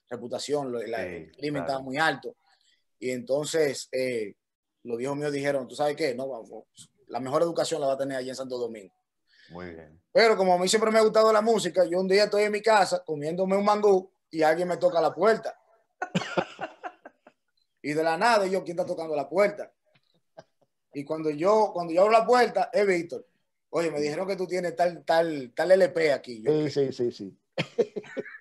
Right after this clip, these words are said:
Speaker 1: Digo, "¿Cómo? ¿Y qué tú eres? ¿Quién?". Y dice, "Oh, yo soy Víctor, mucho gusto, que sé qué. Pero me dijeron que tú tienes un L P de, de, de algoritmo". Me acuerdo yo que era el grupo.
Speaker 3: Sí, sí, sí.
Speaker 1: "Me dijeron que tú tienes el grupo, el, el, el L P de al-". Yo,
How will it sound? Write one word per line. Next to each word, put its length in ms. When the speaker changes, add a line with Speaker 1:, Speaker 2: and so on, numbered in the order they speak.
Speaker 1:
Digo, 220
"¿Cómo? 380
¿Y 360
qué 140
tú 180
eres? 280
¿Quién?". 260
Y 60
dice, 300
"Oh, 140
yo 120
soy 160
Víctor, 300
mucho 220
gusto, 360
que 80
sé 120
qué. 400
Pero 200
me 100
dijeron 240
que 80
tú 80
tienes 240
un 80
L 160
P 160
de, 80
de, 160
de 80
algoritmo". 600
Me 120
acuerdo 280
yo 180
que 60
era 100
el 60
grupo. 180
Speaker 3:
Sí, 280
sí, 300
sí. 120
Speaker 1:
"Me 160
dijeron 180
que 60
tú 60
tienes 180
el 60
grupo, 200
el, 100
el, 300
el 180
L 180
P 180
de 80
al-". 180
Yo, 300